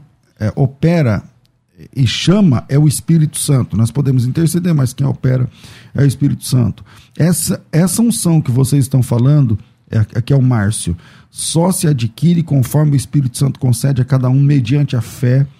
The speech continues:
de cada um, e se a pessoa for carnal e receber uma imposição de mãos, ela receberá unção." Deixa eu compartilhar aqui. Quando eu, eu, eu sou da Assembleia de Deus do Ipiranga, minha formação, me converti na Assembleia de Deus do Ipiranga, né? E aí,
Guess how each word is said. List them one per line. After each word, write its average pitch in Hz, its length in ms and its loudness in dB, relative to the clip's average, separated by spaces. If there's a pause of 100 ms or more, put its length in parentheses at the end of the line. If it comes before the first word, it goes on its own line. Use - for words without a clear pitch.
(200)
de 120 120 -2
cada 143 340 0
um, 120 240 2 (300)
e 127 120 0
se 151 120 -2
a 143 40 2
pessoa 147 320 0
for 147 220 0
carnal 131 480 0
e - 20 4
receber 131 420 0
uma 139 140 2
imposição 139 600 0
de 143 120 0
mãos, 139 460 2
ela 127 140 0
receberá 127 500 0
unção." 113 320 -2 (440)
Deixa - 140 -10
eu - 20 -6
compartilhar 165 480 -2
aqui. 117 240 -4
Quando 151 320 -2
eu, 143 260 0
eu, 143 360 2
eu 139 140 2
sou 160 200 -2
da 151 80 0
Assembleia 143 280 0
de 139 100 0
Deus 143 100 2
do 135 80 2
Ipiranga, 135 500 0
minha 123 160 0
formação, 127 400 -2
me 120 100 0
converti 147 460 0
na 143 80 4
Assembleia 123 260 -2
de 117 60 -4
Deus 123 140 -2
do 123 40 0
Ipiranga, 110 400 -2
né? 110 140 -4 (500)
E 135 120 -2
aí, 147 280 2